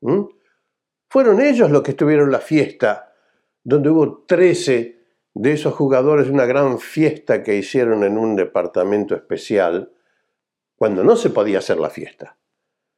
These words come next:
Y claro, algún vecino llamó, la policía llegó, empezaron a desparramar, como dicen, <laughs> como ratas, salieron corriendo todos, hasta uno, el más famoso, se metió debajo de la cama.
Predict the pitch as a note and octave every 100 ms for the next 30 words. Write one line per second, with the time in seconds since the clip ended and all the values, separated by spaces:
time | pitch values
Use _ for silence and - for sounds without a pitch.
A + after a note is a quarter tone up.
0 | _ _ _ _ _ - D3+ G3+ A#2 G2
1 | - G2+ F#2 C3+ C3+ C#3 - G#3+ D#3 F#2+
2 | C3 F#3 G#2+ F#2+ G#2+ G#2+ - F3 D#3+ C#3
3 | D3+ F#3 F#3 - _ _ - A3 G#3+ G#3
4 | A3+ C4+ B3+ G3+ - F3 C#3+ C#3+ F#3 G3+
5 | F3 B2+ A2+ B2 C3+ A#2 A2+ C3 - G3+
6 | A#2 G#2+ G2+ G#3 B3 - - G2+ G#2+ A2
7 | G2 G#2+ A2 G#2+ G#2 G#2 D4 D3+ A#2+ C#3+
8 | - _ _ _ _ _ _ - E3+ -
9 | A3+ B3 G3+ F3+ G3+ G3 G3 A#3+ A3 -
10 | D#3+ D#3+ F#3+ F3 E3+ E3+ E3 D3 B2 A#2
11 | - C#2+ - C2 -